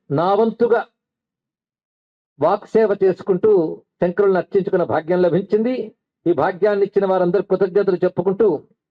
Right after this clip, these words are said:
ఇక్కడ ఆదిశంకరుల గురించి మాట్లాడాలి అన్నప్పుడు ఎందరో ఎన్నెన్నో విషయాలు చెప్తున్నారు. పండితులు, శాస్త్రవేత్తలు వారి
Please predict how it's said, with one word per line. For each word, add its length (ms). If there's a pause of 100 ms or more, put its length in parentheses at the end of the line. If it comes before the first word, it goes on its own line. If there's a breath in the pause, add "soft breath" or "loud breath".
(1400)
ఇక్కడ 280
ఆదిశంకరుల 520
గురించి 280
మాట్లాడాలి 560 (240)
అన్నప్పుడు 400 (600)
ఎందరో 420
ఎన్నెన్నో 280 (100)
విషయాలు 340
చెప్తున్నారు. 440 (640)
పండితులు, 440 (160)
శాస్త్రవేత్తలు 640 (100)
వారి 220